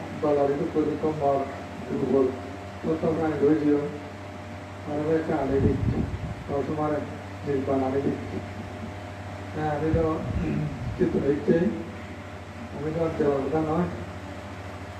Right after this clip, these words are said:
আহ, তারাদের আনি দিত, সে তারা সেখানে হয়ে যাবেন। হ্যাঁ, আজ উত্তর বুদ্ধ ক্ষেত্রে, আহ, মানে,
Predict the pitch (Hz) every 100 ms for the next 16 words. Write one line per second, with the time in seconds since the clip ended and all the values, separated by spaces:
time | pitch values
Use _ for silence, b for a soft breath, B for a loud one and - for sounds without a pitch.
0 | 147 139 135 - 151 170 185 180 - -
1 | 147 156 - - - 160 226 - - -
2 | - - - 180 160 156 160 - - -
3 | - 147 139 139 135 - - - - -
4 | 170 - 170 139 143 135 139 135 120 -
5 | - - - - - - - - - -
6 | - - 220 - 202 233 151 139 147 135
7 | 143 135 135 139 160 160 156 160 175 226
8 | - - - - - - - - - 139
9 | 143 139 - - - - - - 143 143
10 | 151